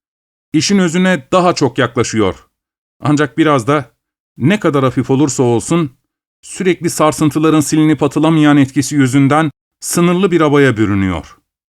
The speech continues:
Soruna karşı daha serin kanlı bir tutum takınacak oluşum,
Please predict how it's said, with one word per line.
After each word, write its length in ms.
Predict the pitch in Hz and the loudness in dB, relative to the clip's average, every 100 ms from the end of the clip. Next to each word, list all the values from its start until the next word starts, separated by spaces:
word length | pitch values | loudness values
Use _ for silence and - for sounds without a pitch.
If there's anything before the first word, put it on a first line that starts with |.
| _ _ _ _ _ _ _ _ _ _ _ _ | _ _ _ _ _ _ _ _ _ _ _ _
Soruna 400 | - 160 160 170 | -4 0 2 2
karşı 380 | 160 143 139 139 | 2 -2 0 0
daha 180 | 143 175 | 0 0
serin 240 | 156 135 | 0 2
kanlı 340 | 127 123 123 117 | 2 2 2 0
bir 100 | 113 | -4
tutum 300 | - 117 120 | -4 -2 -2
takınacak 520 | 110 113 110 113 117 | 0 -2 -2 -2 -4
oluşum, 360 | 110 110 160 | -4 -2 -2